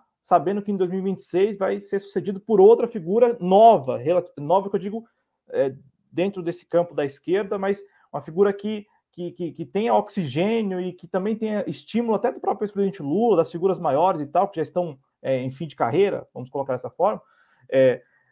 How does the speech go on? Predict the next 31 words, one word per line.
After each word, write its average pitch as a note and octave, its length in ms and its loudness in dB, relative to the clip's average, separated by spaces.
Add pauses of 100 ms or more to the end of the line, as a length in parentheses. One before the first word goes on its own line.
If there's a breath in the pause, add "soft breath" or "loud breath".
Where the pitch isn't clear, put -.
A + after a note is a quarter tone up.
eu D#3 120 0
falo F#3+ 220 6
isso G3+ 100 0
porque B3+ 180 -4
teve C#4+ 140 -2
um D#4+ 60 -4
programa A3 260 0
que A#3+ 80 -10
você - 80 -14
falou A#3+ 220 0
muito C4+ 260 -4
disso, D3+ 240 -8
Barba. A#2+ 240 -6
Então, B2 300 -8
eu A3+ 180 0
vejo, G3+ 300 -2
sinceramente, F3+ 680 -6 (280)
que E3 120 -12
nem G#3 340 -6
o, E3 380 -6
no E3+ 140 -4
P F#3+ 180 -2
T D3+ 200 -6
e D3+ 40 -4
nem F3 120 -6
no B3+ 100 -10
P G#3+ 140 -10
D D#3 100 -6
T E3+ 220 -8
tem A3 420 -4 (160)
gente F#3 500 -10